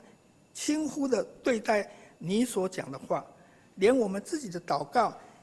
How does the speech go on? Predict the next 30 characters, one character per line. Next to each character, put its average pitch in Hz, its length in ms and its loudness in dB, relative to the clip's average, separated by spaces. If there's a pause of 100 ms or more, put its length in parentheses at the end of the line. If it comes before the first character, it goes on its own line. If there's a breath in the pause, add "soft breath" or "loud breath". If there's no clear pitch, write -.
(100)
也 175 160 -4
常 240 260 0
常 190 180 -2
好 - 320 -2
像 226 240 2 (380 loud breath)
可 208 300 2
有 196 180 2
可 - 240 -10
无。 - 260 -12 (720 soft breath)
主 214 120 -4
啊， 262 100 8
求 262 160 6
你 202 220 0
实 185 180 -10
在 208 140 0
是 202 160 0
怜 165 240 -2
悯 202 200 -2
我 160 140 -6
们 139 240 -8 (160)
这 247 100 -2
样 240 160 0
子 160 100 -12
的 131 180 -8 (460)
这 208 180 -2
种 139 180 -6 (360 loud breath)
轻 269 340 -2
忽 247 160 -2
的 226 100 -6
罪。 170 280 -6